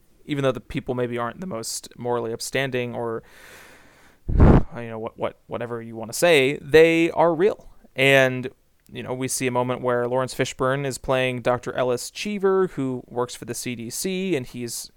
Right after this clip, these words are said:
often called upon, you know, to share information about the pandemic. And even though it's illegal, he calls his fiancée and tells her to get out of the city that she lives in because she needs to come see him right away. And that, you know, he's <laughs> sharing insider information that he doesn't share with the general public,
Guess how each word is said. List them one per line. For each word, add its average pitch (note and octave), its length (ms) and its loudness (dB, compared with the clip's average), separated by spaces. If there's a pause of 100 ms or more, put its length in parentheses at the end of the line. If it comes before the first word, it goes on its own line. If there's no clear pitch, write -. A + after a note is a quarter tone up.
(200)
often A#2 300 -8
called A#2 200 -6
upon, A2 480 -12
you A#2 80 -12
know, G#2+ 100 -12
to A2+ 80 -14
share B2+ 240 -2
information A#2 440 -10
about A2+ 180 -14
the - 60 -20
pandemic. A#2 480 -8
And A#2 200 -6 (340)
even C3+ 180 0
though C#3 100 6
it's B2+ 120 0
illegal, C#3 320 0
he C3 120 -2 (120)
calls C#3 280 0
his C#3+ 160 -6
fiancée D#3 640 -6
and - 80 -12
tells B2+ 280 -2
her C3 180 -4
to B2+ 400 -8
get A2 180 -12
out A#2+ 140 -8
of A#2+ 180 -8
the B2+ 100 -6
city B2 220 -4
that A#2+ 160 -4
she - 160 -8
lives C3 240 -6
in D3 280 -6
because A#2 500 -6
she - 260 -12
needs B2 320 -8
to A#2+ 360 -12 (600)
come A#2 380 -10
see C3+ 320 -4
him D3+ 280 -2
right A#2+ 180 -2
away. D3+ 400 -2
And B2+ 320 -4
that, B2+ 320 -4 (180)
you C3+ 140 -6
know, B2 80 -6
he's C3+ 320 -4
<laughs> - 120 -6
sharing C#3 300 2
insider C3+ 320 -2
information C#3+ 540 -4
that C3 80 -2
he C3 60 -4
doesn't C3 260 -4
share C3+ 180 -2
with C3 120 -4
the B2 100 -6
general B2 280 -2
public, A#2+ 460 -2